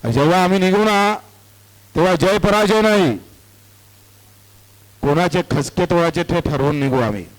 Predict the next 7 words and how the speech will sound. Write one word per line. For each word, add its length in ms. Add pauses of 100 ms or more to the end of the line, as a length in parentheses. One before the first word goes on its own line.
(2000)
आणि 160
कसे 340
तोडायचे 420
ते 260
पण 200
ठरवून 280
निघू. 280